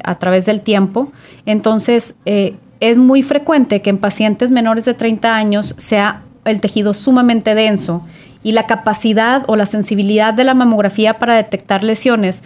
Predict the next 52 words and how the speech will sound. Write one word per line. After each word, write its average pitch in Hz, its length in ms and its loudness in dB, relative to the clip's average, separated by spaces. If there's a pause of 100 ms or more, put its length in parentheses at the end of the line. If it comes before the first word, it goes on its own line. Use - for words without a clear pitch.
(320)
va 214 60 2
a - 20 2
estar 220 240 -2
comprometida. 190 840 0
Por 208 140 2
eso 214 240 0
es 214 140 -2
que 240 100 -2
tenemos 214 420 -2
que 233 120 -2
dejarlo 220 440 -2
ya 208 380 -2 (420)
a, 180 520 0
a 190 100 0
expensas 240 540 0
de 269 80 0
lo 254 100 0
que - 80 -6
estemos 220 280 -4
encontrando 214 520 0
en 240 60 2
el 240 120 2
ultrason-, 202 460 -4
en 190 100 0
el 190 140 0
ultrasonido 214 800 -2
para 202 180 0
buscar 196 340 -2
específicamente 226 840 -2
en 233 60 -2
la 233 60 0
mamografía 190 600 0
si 196 120 -4
hay 185 120 0
algún 185 220 -2
hallazgo. 175 480 -2 (500)
Pero 208 260 2
no 214 300 2
lo 226 120 2
hacemos 226 340 0
de 226 100 2
rutina 202 420 0
en, 202 140 -2
en 190 160 -2
pacientes 185 420 -4
menores 190 380 0
de 196 80 -4
treinta 185 380 -2
años, 196 320 -2
aún 196 340 2
con 208 180 -2
antecedentes. - 800 -8